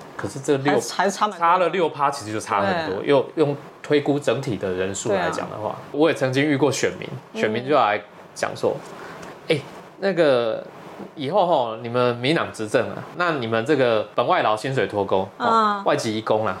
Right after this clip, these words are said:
Speaker 1: 哦。”
Speaker 2: 对。
Speaker 1: 那我说：
Speaker 2: 嗯。
Speaker 1: “哎，没赛啦。”我因为就是在地方上嘛，
Speaker 2: 嗯。
Speaker 1: 我就跟他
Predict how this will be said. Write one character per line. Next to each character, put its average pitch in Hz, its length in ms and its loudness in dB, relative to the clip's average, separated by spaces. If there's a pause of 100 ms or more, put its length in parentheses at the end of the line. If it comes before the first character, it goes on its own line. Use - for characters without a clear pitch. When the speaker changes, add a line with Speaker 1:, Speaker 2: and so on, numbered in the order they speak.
(180)
Speaker 1:
哦。” - 100 -2
Speaker 2:
对。 214 80 4 (400)
Speaker 1:
那 - 80 0
我 160 100 4
说： 170 180 2
Speaker 2:
嗯。 170 100 -2 (580)
Speaker 1:
“哎， 202 140 0
没 120 160 0
赛 110 300 0
啦。” 101 180 0
我 139 80 0
因 180 120 2
为 196 180 4 (160)
就 180 80 4
是 160 180 2
在 135 300 0
地 139 180 -6
方 120 200 2
上 110 260 0
嘛， - 120 -6
Speaker 2:
嗯。 202 300 -4
Speaker 1:
我 127 80 -2
就 139 60 0
跟 151 120 2
他 151 80 2